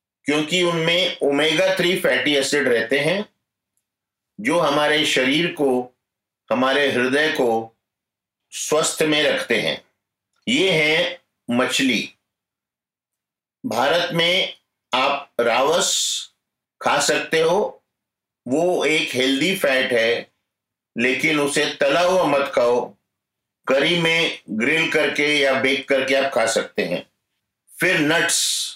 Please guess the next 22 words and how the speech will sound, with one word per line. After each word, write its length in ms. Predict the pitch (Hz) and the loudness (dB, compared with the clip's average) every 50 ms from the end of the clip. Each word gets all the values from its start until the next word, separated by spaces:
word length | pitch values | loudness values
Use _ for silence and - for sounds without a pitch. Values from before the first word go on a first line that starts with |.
| - _ _ _ _ _ _ _ _ _ _ _ - | -16 _ _ _ _ _ _ _ _ _ _ _ -10
सूखा 440 | - - 147 151 - 185 190 180 165 | -4 -2 -2 0 0 0 0 2 2
मेवा, 500 | 147 131 127 123 113 - - - - _ _ _ _ _ _ _ - | 0 2 2 2 0 0 -2 -6 -10 _ _ _ _ _ _ _ -2
आप 220 | 135 147 156 - - | 0 0 0 -2 -4
पांच 300 | 151 143 147 175 202 180 | -4 -2 -2 0 0 0
बादाम 380 | 165 160 156 151 156 165 170 156 | 0 0 0 2 0 0 0 0
रोज 280 | 143 143 151 151 - | 0 0 0 -2 -2
के 140 | - 180 175 | -2 0 0
ले 140 | 170 165 165 | 0 0 0
लो, 320 | 160 175 190 190 - - _ _ _ _ _ _ _ _ _ _ _ _ _ _ _ _ - | 0 0 -2 -4 -6 -12 _ _ _ _ _ _ _ _ _ _ _ _ _ _ _ _ -4
आप 260 | 127 135 135 - - | -2 -2 -2 -2 -2
एक 240 | - 156 160 - 165 | -2 -2 0 0 0
अखरोट 380 | 156 139 - 160 156 156 147 139 | -2 -2 0 -2 -2 0 0 0
रोज 260 | 139 139 139 139 - | 0 0 0 -2 -2
का 140 | - 165 160 | -2 -2 0
ले 140 | 156 156 | 0 0
लो, 360 | 151 147 156 165 - 165 - _ _ _ _ _ _ _ _ _ _ _ - | 0 0 0 -2 -2 -6 -10 _ _ _ _ _ _ _ _ _ _ _ -14
वो 260 | 131 120 139 180 196 | -6 -2 0 0 2
आपके 400 | 190 156 - - - - - 170 | 2 2 0 0 -2 -2 0 0
लिए 140 | 151 151 160 | 2 2 2
हेल्दी 480 | 160 - 127 127 131 131 131 147 165 170 | 2 2 2 2 2 2 2 0 0 0
फैट 360 | - - 127 117 113 117 - | 0 0 0 2 0 0 0
है। 260 | - 92 - - - | 0 -2 -2 -2 -6